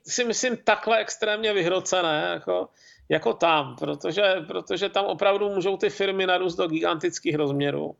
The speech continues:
A, mm, výsledkem toho je, že, že tady tenhle ten souboj o to, jestli bude mít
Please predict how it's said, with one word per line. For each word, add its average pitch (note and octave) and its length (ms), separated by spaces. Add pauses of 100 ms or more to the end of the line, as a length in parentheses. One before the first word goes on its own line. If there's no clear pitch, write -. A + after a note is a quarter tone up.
(880)
A, D#3 320
mm, - 680 (300)
výsledkem G#3+ 560
toho G#3+ 300
je, F#3+ 280
že, G3 300
že F3 220
tady F3 280
tenhle F3+ 300
ten F#3 180
souboj E3+ 360
o E3 60
to, F3 120
jestli F3 220
bude F3+ 180
mít F3 220